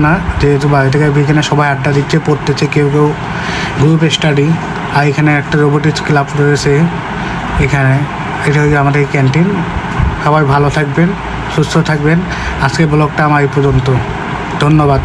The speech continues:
সবাইকে। সবাই আমার চ্যানেলটাকে সাবস্ক্রাইব করবেন।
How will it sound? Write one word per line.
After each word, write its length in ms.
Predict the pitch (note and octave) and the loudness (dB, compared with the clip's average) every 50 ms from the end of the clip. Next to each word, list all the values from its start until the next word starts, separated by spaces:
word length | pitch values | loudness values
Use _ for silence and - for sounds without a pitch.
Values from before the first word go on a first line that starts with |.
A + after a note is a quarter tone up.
| - - | -2 0
সবাইকে। 380 | D#3+ D3 C#3 C3 B2+ - C3+ B2 A#2 - - - - - - - - - - - - - - - - - - - | 0 2 2 2 0 0 -2 -2 -2 -4 -4 -4 -4 -4 -4 -4 -4 -4 -2 -2 -2 -2 -2 -4 -4 -6 -4 -2
সবাই 220 | - D3+ D3+ D#3 D#3+ E3+ E3+ E3+ E3+ - - - - - - - | 0 2 2 4 4 4 2 0 -2 -6 -8 -8 -6 -4 -2 0
আমার 160 | D3 D3+ D3+ - | 0 0 0 0
চ্যানেলটাকে 560 | E3 D3+ D3+ D3+ D3 D3+ D#3 D3 C#3+ D3+ D3+ D#3 - - - - - - - - - - - - - | 0 2 2 2 0 0 0 0 0 0 0 0 -2 -4 -6 -6 -6 -6 -6 -6 -8 -6 -6 -4 -2
সাবস্ক্রাইব 400 | D#3 D3 C#3+ - - E3+ E3 D#3 - | 0 0 0 0 2 0 0 0 0
করবেন। 280 | - D#3 D3 D3+ D#3+ | 0 2 2 2 2